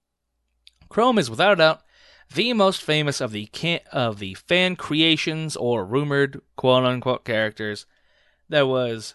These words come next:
not based off of an error, like a literal in-game error like Ermac,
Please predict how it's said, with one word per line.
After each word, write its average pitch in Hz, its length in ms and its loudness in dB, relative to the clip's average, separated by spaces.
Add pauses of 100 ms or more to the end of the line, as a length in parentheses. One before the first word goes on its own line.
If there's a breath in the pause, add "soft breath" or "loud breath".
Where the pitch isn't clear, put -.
not 202 300 0
based 170 300 4
off 139 160 4
of 120 100 -6
an 117 200 -4
error, 131 540 4 (160)
like 113 360 -6
a 123 100 2
literal 127 720 4 (160)
in-game 127 420 0
error 117 380 2
like 110 180 -2
Ermac, 190 480 0